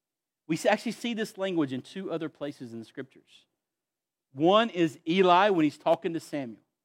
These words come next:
He makes this exact same statement, "May the Lord do so to me and more also, if anything." We also see in Kings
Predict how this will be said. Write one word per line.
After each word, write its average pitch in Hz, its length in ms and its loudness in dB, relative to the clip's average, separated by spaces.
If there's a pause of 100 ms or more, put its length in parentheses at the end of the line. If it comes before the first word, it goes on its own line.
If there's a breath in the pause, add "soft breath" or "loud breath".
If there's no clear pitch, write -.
(760)
He 170 60 -6
makes 175 280 -2
this 156 160 -16
exact 143 480 0
same 180 180 -6
statement, 143 220 -8
"May 139 80 -2
the 131 100 -2
Lord 180 460 4 (280 soft breath)
do 196 180 2
so 214 220 0
to 190 80 4
me 175 320 -2
and 143 140 -4
more 156 260 2
also, 143 460 -4
if 127 260 -8
anything." 120 360 -14 (920)
We 156 100 0
also 233 260 2
see 202 360 -4
in 151 140 -2
Kings 127 800 -10